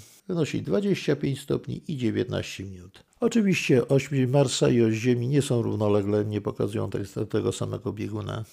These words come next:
Oś Marsa kier-, celuje w zupełnie innym kierunku, ale w tej chwili nie pamiętam dokładnie, w których gwiazdozbiór i która gwiazda jest dla niego gwiazdą polarną. Chociaż dla, dla nas to nie będzie aż takie istotne. Natomiast niebo z Marsa jest doskonale widoczne, tak samo jak Mars jest doskonale widoczny przez teleskopy z Ziemi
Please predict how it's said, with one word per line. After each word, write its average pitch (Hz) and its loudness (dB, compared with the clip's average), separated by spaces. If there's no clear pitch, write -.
Oś 165 2
Marsa 160 4
kier-, 139 4
celuje 139 6
w 117 4
zupełnie 131 2
innym 120 0
kierunku, 117 0
ale 107 2
w - -10
tej 110 -4
chwili 98 -8
nie 120 -4
pamiętam 104 -4
dokładnie, 98 -4
w - -16
których 101 -6
gwiazdozbiór 101 -6
i 101 -10
która 104 -2
gwiazda 104 0
jest 101 0
dla 101 0
niego 98 -4
gwiazdą 101 -4
polarną. 107 -4
Chociaż 135 -4
dla, 110 -4
dla 120 0
nas 107 -2
to 113 -6
nie 104 -4
będzie 107 -4
aż 104 -4
takie - -6
istotne. 131 -4
Natomiast 226 0
niebo 180 2
z 127 -2
Marsa 147 0
jest 127 4
doskonale 123 0
widoczne, 104 -2
tak - -8
samo - -8
jak - -10
Mars - -6
jest 104 -6
doskonale 101 -6
widoczny 104 -10
przez - -10
teleskopy 104 -10
z 101 -8
Ziemi 101 -10